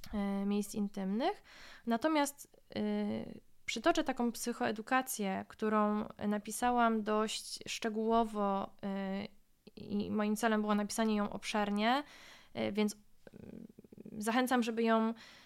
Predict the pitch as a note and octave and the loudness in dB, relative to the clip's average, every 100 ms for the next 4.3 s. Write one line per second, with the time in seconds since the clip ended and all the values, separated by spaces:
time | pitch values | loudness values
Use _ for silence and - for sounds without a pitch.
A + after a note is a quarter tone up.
0 | - - G#3+ G#3 G#3 G#3+ A3+ - - - | -18 -4 0 0 0 -2 -4 -8 -6 -4
1 | A3 C#4 C4 A#3 A#3 - - G#3+ G#3 G#3+ | 2 2 6 4 4 -4 -4 0 0 -2
2 | - - G3+ G3+ G3+ G#3 G3+ G#3+ A3+ A#3 | -4 -6 -4 -2 -2 -2 -2 0 2 2
3 | A#3 A#3 A3+ A3 A3 G#3 - - - G#3+ | 2 2 2 0 -2 -2 -4 -6 -2 -2
4 | G#3 G#3 G3+ | 0 0 -2